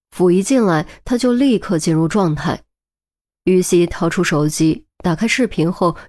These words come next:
递给钟离。“你觉得视频里可能有线索？”钟离接过手机，先将视频仔细看了一遍，然后才说：“你还记不记得，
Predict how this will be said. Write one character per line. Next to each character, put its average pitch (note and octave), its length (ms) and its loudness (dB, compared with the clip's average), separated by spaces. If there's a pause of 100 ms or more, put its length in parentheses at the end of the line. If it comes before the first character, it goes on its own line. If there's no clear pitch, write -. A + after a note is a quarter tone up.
递 F#3+ 160 0
给 D#3 120 -2
钟 D#3 280 0
离。 D3+ 180 0 (1400)
“你 G3 180 0
觉 G#3 180 -2
得 A#3 340 0
视 - 220 0
频 B3+ 240 0
里 A#3+ 160 2
可 G#3 160 -2
能 F#3+ 80 2
有 G#3+ 100 2
线 C4 240 0
索？” E3 280 -6 (960)
钟 G3+ 240 2
离 F3+ 180 4
接 G3+ 240 0
过 G3 140 0
手 D#3+ 240 0
机， E3 360 0 (180)
先 C#4+ 180 0
将 D4 160 2
视 C4 180 0
频 G3 240 0
仔 C3+ 140 -2
细 - 160 -4
看 C4+ 320 -2
了 E3+ 80 2
一 D3+ 140 2
遍， D#3+ 300 -2 (260)
然 D#3 200 -2
后 G#3 200 -2
才 D3 200 -4
说 - 360 -2 (840)
：“你 G#3 80 2
还 G3+ 100 4
记 G#3+ 120 -2
不 F#3 60 0
记 E3 160 -2
得， D3+ 280 -4